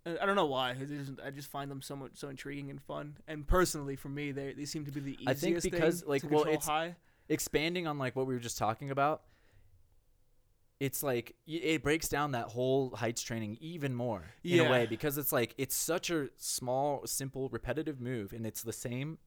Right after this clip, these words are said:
Speaker 2: and you can, like, scale it up beat by beat by beat,
Speaker 1: Yeah.
Speaker 2: that it, like, it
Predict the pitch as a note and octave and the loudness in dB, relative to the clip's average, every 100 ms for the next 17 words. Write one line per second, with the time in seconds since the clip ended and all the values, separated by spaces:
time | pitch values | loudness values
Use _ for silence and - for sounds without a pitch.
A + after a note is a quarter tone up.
0 | - - - - B2 A#2 C3+ A#2+ A2 - | -20 -20 -20 -8 -6 -4 -2 -2 -2 -2
1 | C3+ D3 D3+ B2+ - - _ _ _ A#2+ | 0 2 4 2 0 -8 _ _ _ -6
2 | A#2+ A#3+ - A#2 G2+ A2+ - A2 F#2+ G#2+ | -6 -6 -2 -2 0 -4 -6 -8 -6 -6
3 | C3+ - - D3 G#2+ C#3 C#3+ D3+ B2 - | -6 -8 -8 -6 0 2 4 4 2 2
4 | C#3 | 0